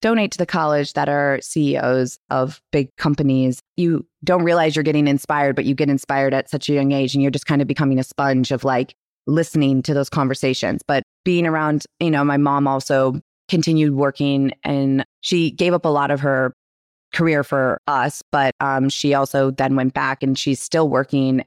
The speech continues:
in the fashion industry and working on the fashion shows. And even my sister, she works doing good for the world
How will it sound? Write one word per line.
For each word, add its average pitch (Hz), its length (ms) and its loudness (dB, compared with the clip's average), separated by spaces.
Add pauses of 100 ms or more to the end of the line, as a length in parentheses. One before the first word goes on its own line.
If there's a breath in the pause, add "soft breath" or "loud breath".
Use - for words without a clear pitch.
in 139 120 0
the 135 80 0
fashion 135 440 0
industry 131 540 -2
and 135 180 -2 (220)
working 139 380 0
on 131 100 0
the 131 80 -2
fashion 131 380 -2
shows. 127 360 -2 (180)
And 156 200 2
even 147 240 0
my 139 80 2
sister, 135 320 -2
she - 180 -2
works 131 300 -2 (220)
doing 131 420 2 (320)
good 131 160 0
for 156 160 -2
the 156 100 0
world 165 360 0